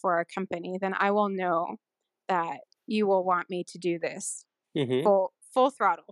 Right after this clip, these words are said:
Speaker 1: full speed ahead."
Speaker 2: Sure.
Speaker 1: And so when I got it, um, I had peace in my heart to take a leave of absence from my flight attending to pursue piloting full time.
Speaker 2: Okay.
Speaker 1: And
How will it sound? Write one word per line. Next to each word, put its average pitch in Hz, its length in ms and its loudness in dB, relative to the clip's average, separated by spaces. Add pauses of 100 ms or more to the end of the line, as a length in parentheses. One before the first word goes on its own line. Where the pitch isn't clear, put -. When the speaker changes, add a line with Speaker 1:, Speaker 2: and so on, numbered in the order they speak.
Speaker 1:
full 233 120 -2
speed 233 220 -6
ahead." 214 260 -4 (340)
Speaker 2:
Sure. 269 200 2
Speaker 1:
And 226 100 0
so 214 100 -2
when 220 200 -4
I 220 100 -4
got 359 260 2
it, 254 180 -4 (960)
um, 208 480 -2 (340)
I 254 220 0
had 320 140 0 (100)
peace 214 300 -8
in 240 160 -2
my 247 260 -2
heart 185 320 0
to 220 80 -8
take 202 280 -6
a 202 60 0
leave 190 260 -2
of 190 120 0
absence 185 520 -2
from 180 140 -4
my 175 120 -6 (100)
flight 180 220 2
attending 226 500 0
to 208 80 -14
pursue 185 320 -2 (100)
piloting - 480 -6
full - 140 -4 (120)
time. - 100 -8 (500)
Speaker 2:
Okay. 113 240 -4 (920)
Speaker 1:
And 196 640 2